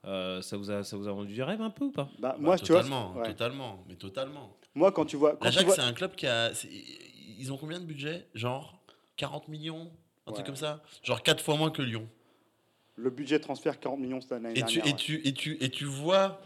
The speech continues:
Speaker 3: ce qu'ils arrivent à produire comme jeu, et là, t'as honte, en fait.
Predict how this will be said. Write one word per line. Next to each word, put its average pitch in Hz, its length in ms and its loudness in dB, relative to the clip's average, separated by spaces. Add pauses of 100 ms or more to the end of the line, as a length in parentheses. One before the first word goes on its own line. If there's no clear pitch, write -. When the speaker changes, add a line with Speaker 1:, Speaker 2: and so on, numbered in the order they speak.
(300)
Speaker 3:
ce - 100 -8
qu'ils 147 220 2
arrivent 156 200 6
à 135 100 6
produire 165 420 2
comme 165 180 0
jeu, 175 420 -2
et 117 200 4
là, 139 100 6
t'as - 260 0
honte, 165 200 -6
en 131 80 -2
fait. 107 340 -8